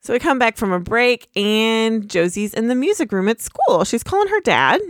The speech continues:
Apparently, he's doing a gig nearby, and she wants to grab dinner with him beforehand. Now, we haven't seen her dad since season one.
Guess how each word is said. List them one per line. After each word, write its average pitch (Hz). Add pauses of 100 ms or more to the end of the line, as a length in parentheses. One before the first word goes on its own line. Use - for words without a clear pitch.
(120)
Apparently, 196
he's 185
doing 175
a 165
gig 170
nearby, 170 (540)
and 262
she -
wants 269
to 277
grab 247
dinner 214
with 165
him 143
beforehand. 208
Now, 160
we 262
haven't 339
seen 185
her 175
dad 143
since 147
season 214
one. 156